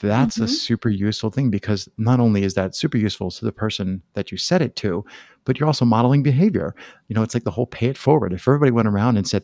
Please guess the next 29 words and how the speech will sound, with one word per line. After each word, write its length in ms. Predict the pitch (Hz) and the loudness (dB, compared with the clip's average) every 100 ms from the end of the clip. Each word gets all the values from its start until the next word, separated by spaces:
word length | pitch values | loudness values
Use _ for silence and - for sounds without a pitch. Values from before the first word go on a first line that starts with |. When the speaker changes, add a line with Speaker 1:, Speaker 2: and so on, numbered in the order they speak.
| _ | _
Speaker 1:
"That's 420 | 277 294 240 - | -6 -4 -4 -4
awesome," 540 | 294 311 330 190 120 110 | -4 -4 -2 4 4 4
to 160 | 120 | 4
more 300 | 113 117 147 | 6 6 6
people 440 | - 151 104 101 92 | 4 0 2 2 2
when 140 | 101 | 0
they 100 | 95 | 0
saw 180 | - 113 | 0 2
Speaker 2:
<laughs> 40 | |
Speaker 1:
awesome 320 | 107 98 95 | 2 0 0
things, 360 | 87 143 131 139 123 226 | 0 2 4 2 0 -2
<laughs> 200 | - - | -6 -2
people 180 | 190 151 | -2 -2
would 60 | |
be 60 | 117 | -2
like, 160 | 101 156 | -4 -4
"Oh, 160 | 127 90 | -6 -2
I'm 100 | 98 | -2
gonna 140 | 95 | -2
build 180 | 92 101 | 0 0
more 160 | 104 110 | 0 0
awesome 280 | 113 143 | 0 0
stuff 420 | 127 226 240 - - | -2 -2 -4 -6 -10
if 180 | 95 104 | -10 -2
you 100 | 127 | 0
Speaker 2:
Yeah. 80 | 170 | 0
Speaker 1:
think 160 | 214 | -2
that's 220 | 123 131 | -4 -6
awesome." 280 | 156 190 - | -2 -2 -4